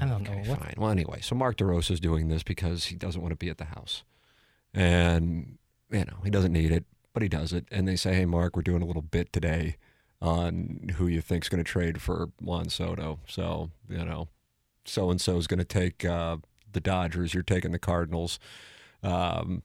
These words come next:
Speaker 2: and here are the names of the people you've never heard of because you've made sixty million dollars, uh, who we'll throw in there for the trade, and then you can give a take on it.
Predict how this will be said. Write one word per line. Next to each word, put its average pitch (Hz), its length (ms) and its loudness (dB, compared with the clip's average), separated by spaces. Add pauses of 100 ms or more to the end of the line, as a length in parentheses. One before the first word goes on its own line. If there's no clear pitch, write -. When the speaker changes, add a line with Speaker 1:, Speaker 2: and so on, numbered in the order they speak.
Speaker 2:
and 87 160 2
here 90 180 6
are 87 40 2
the 85 80 6
names 85 320 4
of 82 60 0
the - 80 0
people 90 320 4
you've 85 200 0
never 87 240 4
heard 87 220 4
of 82 160 0
because 90 340 -2
you've 80 140 -4
made 92 220 0
sixty 90 320 -2
million 82 280 0
dollars, 85 460 -2 (420)
uh, 87 300 -2
who 92 100 2
we'll 90 200 4
throw 85 320 4
in 85 100 2
there 85 160 0
for 92 140 -2
the 85 80 -2
trade, 82 480 2 (280)
and 85 160 2
then 82 140 4
you 87 140 2
can 87 260 0
give 85 160 2
a 80 40 4
take - 300 2
on 80 160 0
it. - 160 -6